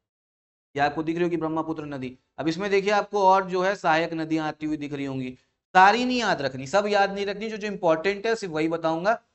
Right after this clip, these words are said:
इसके बारे में हम लोग नेक्स्ट वीडियो में बात करेंगे और फिर बांग्लादेश में भी एंटर होगी, इसके बारे में भी नेक्स्ट वीडियो में ही बात कर लेंगे सब कुछ। क्योंकि जब बांग्लादेश में ये एंटर होगी ब्रह्मपुत्र नदी, तो वहां पे जाके गंगा से मिलेगी। गंगा की मैंने आपको एक बताया था, एक शाखा जो है, एक ट्रिब्यूटरी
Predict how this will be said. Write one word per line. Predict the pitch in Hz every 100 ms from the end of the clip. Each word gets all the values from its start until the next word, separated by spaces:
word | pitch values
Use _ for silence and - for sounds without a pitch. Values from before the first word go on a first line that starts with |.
| _ 175
इसके | 175 226 240
बारे | 214 220
में | 220
हम | 208
लोग | 208
नेक्स्ट | 160 - 165
वीडियो | 165 180
में | 180
बात | 175 175
करेंगे | 185 190 202 254 247 _ -
और | 160
फिर | 226 220
बांग्लादेश | 180 185 220 214 214 220
में | 220
भी |
एंटर | 220 208 220
होगी, | 214 214 208
इसके | - 180
बारे | 170 165
में | 165
भी | 165
नेक्स्ट | 160 160
वीडियो | 151 151
में | 151
ही |
बात | 143 135
कर | 139
लेंगे | 131 131 131
सब | 131 -
कुछ। | 127 - _ _ 156
क्योंकि | 180
जब | 226 220
बांग्लादेश | 180 180 208 226 220 220
में | 220
ये | 220
एंटर | 196 220 214
होगी | 196 175
ब्रह्मपुत्र | 156 147 151 151 151 147
नदी, | 143 143 185 247 - _ _ _
तो | 202
वहां | 170 165 208
पे | 220
जाके | 208 202 202 254 190
गंगा | 185 190 220 233
से | 202
मिलेगी। | 160 127 123 120
गंगा | 123 143 175 202
की | 208 208
मैंने | 196 202
आपको | 202 208
एक | 208 208
बताया | 202 196 196
था, | 214 240 _ _ -
एक | 180 220
शाखा | - 160 151 170 214
जो | 185 180
है, | 202
एक | 226 -
ट्रिब्यूटरी | 170 147 147 147 165